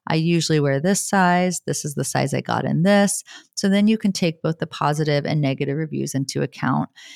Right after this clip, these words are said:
and hopefully narrow down purchases and have fewer returns. Tip number nine is to pay attention to the shipping details and return policy.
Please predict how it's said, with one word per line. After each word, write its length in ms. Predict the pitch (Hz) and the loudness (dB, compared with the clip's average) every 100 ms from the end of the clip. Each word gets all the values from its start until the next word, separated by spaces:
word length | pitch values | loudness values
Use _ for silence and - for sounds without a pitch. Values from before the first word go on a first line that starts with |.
| - | -8
and 140 | 160 147 | -4 0
hopefully 480 | 156 - - 143 143 | -2 -2 -2 2 2
narrow 280 | 135 135 | 2 2
down 500 | 139 135 135 139 147 - _ _ _ - | 0 0 2 0 -2 -6 _ _ _ -6
purchases 720 | 202 196 185 - 143 139 143 | -4 -2 -2 0 2 2 0
and 100 | 151 | -2
have 200 | 151 151 | -2 -4
fewer 240 | 127 117 | -2 -2
returns. 680 | 135 139 156 135 123 175 - - _ _ _ _ _ _ _ _ | -2 -2 -2 0 0 -2 -6 -10 _ _ _ _ _ _ _ _
Tip 180 | - 240 | -6 0
number 200 | 220 214 | 2 4
nine 280 | 214 233 254 | 6 6 4
is 100 | - | 2
to 100 | - | 0
pay 140 | 220 | 0
attention 400 | 214 220 196 208 | 2 2 2 2
to 120 | 202 | 2
the 100 | 185 | 0
shipping 340 | 180 196 190 190 | 0 0 2 4
details 380 | 185 185 170 170 | 4 2 2 2
and 100 | 160 | 2
return 300 | 160 156 160 | 2 0 2
policy. 640 | 156 139 - 143 - - | 2 0 -2 -4 -6 -8